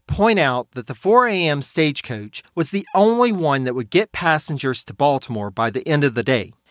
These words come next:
And as we've discussed previously, the journey between Washington and Baltimore at the time was not pleasant.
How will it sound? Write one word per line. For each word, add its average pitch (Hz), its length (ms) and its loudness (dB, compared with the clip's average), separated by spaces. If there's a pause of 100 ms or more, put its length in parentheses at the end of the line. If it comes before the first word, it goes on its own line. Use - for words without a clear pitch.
(100)
And 190 200 -4
as 226 240 2
we've 233 160 -4
discussed 180 420 0
previously, 101 680 -6 (260)
the 156 80 0
journey 208 340 4
between 165 380 -4
Washington 190 560 0
and 123 180 -4
Baltimore 147 540 0
at 160 200 -2
the - 60 -10
time 113 460 -8 (180)
was 123 280 0
not 113 200 -2
pleasant. 101 440 -10